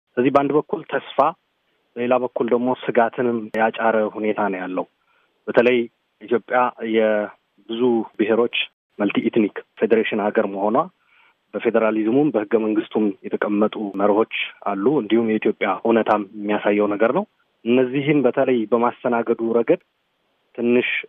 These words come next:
ችግሮች ተስተውለዋል። በህገ መንግስቱ የተቀመጡ የፌዴሬሽኑ ምልክቶች እንዲሁም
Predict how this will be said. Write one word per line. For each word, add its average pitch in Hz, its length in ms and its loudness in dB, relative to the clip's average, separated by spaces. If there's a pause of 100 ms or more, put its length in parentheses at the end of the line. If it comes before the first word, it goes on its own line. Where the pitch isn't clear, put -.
ችግሮች 117 480 -2
ተስተውለዋል። 110 560 0 (220)
በህገ 107 400 -4
መንግስቱ 113 300 -4
የተቀመጡ 113 540 0 (840)
የፌዴሬሽኑ 110 560 0 (200)
ምልክቶች 104 580 -2 (180)
እንዲሁም 104 380 2